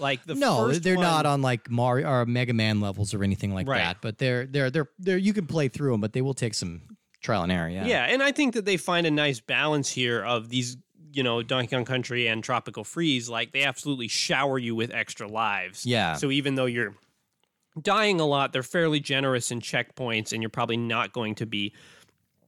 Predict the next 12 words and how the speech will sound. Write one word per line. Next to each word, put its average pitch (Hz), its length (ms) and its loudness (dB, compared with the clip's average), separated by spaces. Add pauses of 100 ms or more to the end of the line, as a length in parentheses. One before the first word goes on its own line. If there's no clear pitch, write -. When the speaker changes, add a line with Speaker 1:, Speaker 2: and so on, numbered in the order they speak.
(380)
Speaker 1:
replaying, 135 1080 0
like, 104 260 0 (380)
giant 127 540 -2
sections 95 600 -6
of 92 140 -16
the 90 100 -18
level. 80 340 -20
Speaker 2:
No, 127 500 0
no, 92 140 -8
not 101 220 -4
too 95 180 -10
badly. 80 560 -12